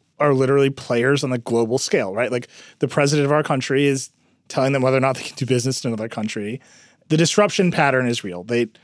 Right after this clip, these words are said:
they started something small that was a service for some people, and now they're major players and the world is organized around them. StubHub is, is in that category of companies in, in, in a pretty important ways.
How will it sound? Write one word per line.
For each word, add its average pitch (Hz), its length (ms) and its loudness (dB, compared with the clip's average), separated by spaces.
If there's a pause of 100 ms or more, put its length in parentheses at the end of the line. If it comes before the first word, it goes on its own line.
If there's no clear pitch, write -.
(380)
they 117 80 0
started 185 280 4
something 175 220 2
small 143 440 2
that 123 140 -6
was 127 160 0
a 131 60 -2
service 135 340 0
for 123 120 -8
some 135 200 -4
people, 113 500 -4 (320)
and 127 120 -2
now 123 180 2
they're 120 200 2
major 127 340 0
players 110 440 -2
and 123 80 -4
the 110 80 -4
world 107 160 -2
is 104 120 -6
organized 104 420 -10
around 92 180 -12
them. 101 220 -18 (340)
StubHub 302 400 4
is, 180 140 4 (160)
is - 420 -12
in 214 200 4
that 202 240 2
category 185 580 2
of 175 100 2
companies 127 440 -2
in, 113 120 -4
in, 123 280 -2
in 127 260 -6
a 120 40 -6
pretty 139 420 -2 (260)
important 170 340 2
ways. 123 360 0